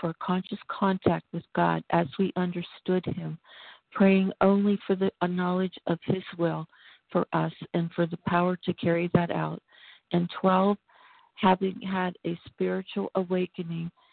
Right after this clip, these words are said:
as a result of these steps, we tried to carry this message to compulsive overeaters and to practice for these principles in all our affairs. Thank you.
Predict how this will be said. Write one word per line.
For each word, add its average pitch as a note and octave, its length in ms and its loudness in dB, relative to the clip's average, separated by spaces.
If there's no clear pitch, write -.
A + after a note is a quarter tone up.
as F3 200 6
a F#3 60 0
result F3+ 480 2
of G3+ 160 4
these G#3+ 140 4
steps, - 360 0
we F3+ 220 0
tried E3+ 280 2
to - 100 4
carry F3+ 360 2
this F#3+ 140 -10
message E3+ 360 -2
to F3 100 -4
compulsive F3 640 -2
overeaters E3+ 640 4
and F#3 140 8
to F3+ 100 6
practice F3 480 2
for F#3 100 0
these F#3+ 180 4
principles F3 560 -2
in E3+ 200 -2
all D#3+ 200 -2
our D#3+ 240 -6
affairs. E3 320 0
Thank F3 280 2
you. F3 180 -2